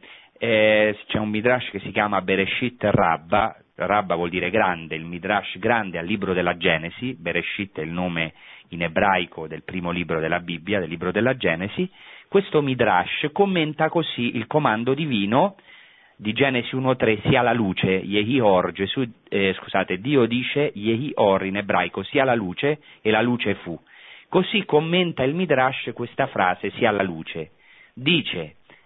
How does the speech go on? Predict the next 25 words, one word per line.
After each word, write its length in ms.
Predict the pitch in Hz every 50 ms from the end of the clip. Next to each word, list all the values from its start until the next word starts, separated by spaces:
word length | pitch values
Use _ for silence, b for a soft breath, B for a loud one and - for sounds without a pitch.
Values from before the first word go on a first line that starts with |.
| - - -
"Sia 180 | - 226 202
la 140 | 180 160 143
luce", 460 | 151 180 233 254 247 - - 240 226
cioè 540 | 220 - - 117 113 113 127 147 175 185 196 - _ _ _ _ _
le 280 | - 98 101 107 107 107
opere 600 | 113 123 135 143 135 - - 131 127 123 120 117
dei 300 | 107 107 107 104 95 95
giusti. 720 | 92 - 95 90 85 80 - - - - - - 78 76 78 - _ _ _ _ _ B B B B B B B B B B B B B B B -
Cioè 300 | - 139 135 120 117 -
questa 400 | - 170 185 - - - 165 156
luce 560 | 151 139 123 104 98 - - 87 90 87 82
che 180 | - 98 98
Dio 220 | 107 120 139 139 120
comanda 560 | - 113 107 117 123 131 135 135 127 113 110
non 180 | 113 135 180 220
è 120 | 208 180 -
solo 380 | - - 123 120 117 113 107 104
la 120 | 98 95
luce 340 | 98 104 107 98 - - 92
fisica, 720 | - - 131 123 - - - 87 78 - 82 76 76 71 - _ _ _ b b b b b b b b b b b b b _
ma 260 | 98 101 110 113 113
è 120 | 117 117 127
anche 600 | 139 143 127 110 104 101 - - 98 92 87 -
e 100 | - 101
soprattutto 1120 | - - - 107 95 101 98 95 95 - _ - 120 120 117 - _ - - 107 107 -